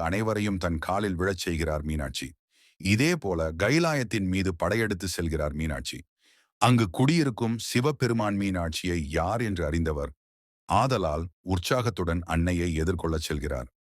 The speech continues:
படையுடன் வீரம் கொப்பளிக்க நின்று கொண்டிருக்கிறார் மீனாட்சி.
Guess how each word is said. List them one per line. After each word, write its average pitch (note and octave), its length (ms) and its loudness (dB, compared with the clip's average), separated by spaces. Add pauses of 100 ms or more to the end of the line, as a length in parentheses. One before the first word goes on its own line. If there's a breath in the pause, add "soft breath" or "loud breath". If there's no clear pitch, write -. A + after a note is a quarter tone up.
(440 soft breath)
படையுடன் D#3 500 4
வீரம் A#2 340 0
கொப்பளிக்க B2+ 500 0
நின்று A2 260 2
கொண்டிருக்கிறார் E2+ 580 0
மீனாட்சி. D#2 480 -2